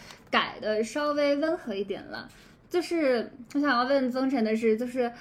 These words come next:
很多写作者他都会面临一个问题，就是会被读者或者是身边的人质疑，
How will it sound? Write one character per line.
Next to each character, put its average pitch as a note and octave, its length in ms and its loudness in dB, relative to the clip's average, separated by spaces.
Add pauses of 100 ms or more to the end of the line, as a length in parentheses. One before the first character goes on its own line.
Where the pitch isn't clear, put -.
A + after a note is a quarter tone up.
(160)
很 A3 200 0
多 A#3+ 160 6
写 A#3 240 0
作 C4+ 180 0
者 A#3+ 180 -2
他 A#3 120 -2
都 B3+ 80 -2
会 C4+ 120 0
面 C4 240 0
临 G3+ 100 -4
一 - 20 -2
个 A3+ 100 0
问 A#3+ 260 4
题， A3 380 -2
就 B3+ 100 -8
是 B3 300 -2 (240)
会 E4+ 160 2
被 C#4 400 4
读 G#3 300 -2
者 A3+ 200 -2
或 B3 200 -4
者 G#3+ 80 0
是 G#3 100 -2
身 C#4 300 2
边 C#4 140 2
的 C4+ 120 2
人 G3 260 0
质 A3+ 360 0
疑， F3+ 280 -6